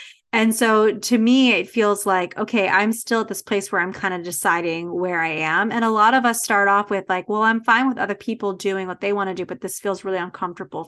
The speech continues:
for me." And it's okay to feel like, "I wanna take action," but we're going to give you action to go down the other path that might lead you to more resilience, lead you to more self-compassion and more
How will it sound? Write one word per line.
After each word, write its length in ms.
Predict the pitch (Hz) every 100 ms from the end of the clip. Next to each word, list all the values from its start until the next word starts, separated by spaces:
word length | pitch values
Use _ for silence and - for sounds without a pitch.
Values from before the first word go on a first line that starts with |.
| -
for 100 | 160
me." 360 | 190 160 98 - - - -
And 80 | 269
it's 160 | 311 370
okay 580 | - - 269 294 311 302
to 140 | 262
feel 180 | 262 226
like, 220 | 208 208
"I 140 | 196
wanna 220 | 202 202 196
take 240 | 220 196
action," 500 | 156 170 - 269 269
but 200 | 277 233
we're 140 | 269
going 240 | 269 302 320
to 100 | 302
give 340 | - 247 254
you 240 | 226 220 -
action 760 | 170 180 - - 277 311 349 - - -
to 100 | 262
go 240 | 226 226 220
down 240 | 202 196
the 160 | 190 185
other 260 | 196 208
path 400 | 202 185 143 165 - -
that 160 | 214
might 240 | 214 214 214
lead 320 | 208 226 208
you 220 | 214 190
to 180 | 180 233
more 420 | 202 190 190 190
resilience, 840 | 190 190 185 165 180 196 240 247 - - - - _
lead 300 | 208 220 220
you 100 | 220
to 140 | 214 220
more 200 | 196 196
self-compassion 1160 | - 196 185 - 190 170 160 - 254 269 285 285
and 240 | 196 202
more 500 | 196 190 190 190 190